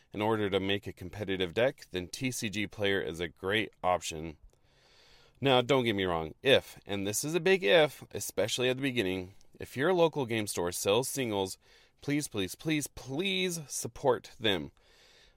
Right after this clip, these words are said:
I'm going to make a terrible analogy here. If Lorcana, the game, is the lifeblood of the community, then the local game stores are the beating heart of the game. This is where weekly competitions will be held.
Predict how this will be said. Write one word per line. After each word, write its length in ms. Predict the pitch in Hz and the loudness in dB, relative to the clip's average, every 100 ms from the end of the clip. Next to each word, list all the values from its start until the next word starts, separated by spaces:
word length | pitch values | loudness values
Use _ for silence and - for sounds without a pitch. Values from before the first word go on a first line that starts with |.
| _ | _
I'm 160 | 92 95 | -6 -4
going 320 | 110 127 139 | -2 0 -2
to 120 | 117 | -2
make 220 | 113 101 | -2 -2
a 100 | - | -4
terrible 580 | - - - 131 123 117 | -8 -6 0 2 4 2
analogy 500 | 101 90 82 85 82 | 2 0 -2 -4 -8
here. 340 | 80 85 76 - _ _ _ _ | -8 -8 -8 -10 _ _ _ _
If 220 | 92 - | -8 -2
Lorcana, 680 | 101 95 - 156 165 160 160 - - | 0 0 2 2 4 4 0 -6 -6
the 80 | 107 | -2
game, 400 | 117 104 92 113 - - | 2 2 2 -2 -8 -18
is 360 | - 104 101 98 | -2 0 0 -2
the 100 | 101 | 2
lifeblood 600 | 107 196 196 95 90 95 | 4 4 2 2 4 4
of 120 | 87 | 0
the 60 | 90 | -6
community, 640 | - 92 87 90 98 120 - _ _ _ _ | -8 -6 -4 -4 -4 -6 -10 _ _ _ _
then 160 | 101 95 | -2 2
the 100 | 90 | 4
local 320 | 104 123 127 | 4 2 0
game 240 | 107 104 | 0 0
stores 380 | 98 95 95 92 | -2 0 0 0
are 160 | - 85 | -6 -8
the 100 | 87 | -8
beating 380 | - 101 104 | -6 -2 -2
heart 560 | 95 - 110 92 - - - | -4 -4 2 2 0 -16 -14
of 100 | 92 | -8
the 80 | 87 | -6
game. 320 | 80 80 78 - _ _ - _ _ | -4 -6 -6 -12 _ _ -20 _ _
This 220 | 101 - | -4 -4
is 100 | 127 | -4
where 200 | 135 131 | 2 2
weekly 380 | 123 117 - 110 | 2 -4 -4 -6
competitions 720 | - 98 90 - 95 87 87 | -4 -6 -6 -12 -10 -8 -6
will 140 | 85 | -6
be 100 | 80 | -8
held. 320 | 80 78 76 | -8 -6 -8